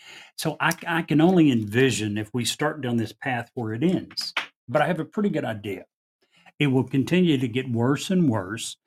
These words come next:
until the day is gonna come when one party is going to be in power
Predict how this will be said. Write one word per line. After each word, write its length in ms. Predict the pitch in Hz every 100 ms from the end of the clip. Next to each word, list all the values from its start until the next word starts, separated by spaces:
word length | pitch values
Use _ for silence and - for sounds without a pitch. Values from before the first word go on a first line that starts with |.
| _ - -
until 280 | 117 - 120
the 100 | 110
day 280 | 98 135 226
is 140 | 170
gonna 220 | 156 160
come 460 | 160 - 113 110 113
when 300 | 113 107 117
one 200 | 156 190
party 640 | - 147 131 123 131 127 _ _ _ _ _ _ _ -
is 160 | 120
going 200 | - 127
to 60 | 120
be 180 | 123 131
in 100 | 147
power 560 | 139 107 101 104 117